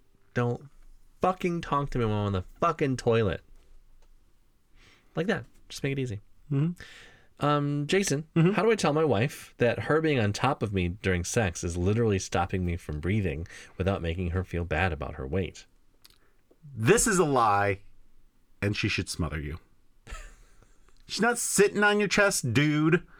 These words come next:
Speaker 2: or your dick on your nipples. Like, no.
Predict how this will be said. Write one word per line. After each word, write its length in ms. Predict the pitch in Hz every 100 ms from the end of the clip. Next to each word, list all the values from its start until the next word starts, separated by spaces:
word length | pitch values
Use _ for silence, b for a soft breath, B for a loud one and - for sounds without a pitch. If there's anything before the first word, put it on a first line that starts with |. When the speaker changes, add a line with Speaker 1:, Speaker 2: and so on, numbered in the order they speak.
| b b b _ _
Speaker 2:
or 80 | 120
your 120 | 135
dick 320 | 127 95 160 175
on 160 | 165
your 100 | 160
nipples. 540 | 131 131 180 202 - - -
Like, 240 | 135 139
no. 380 | - 196 127 80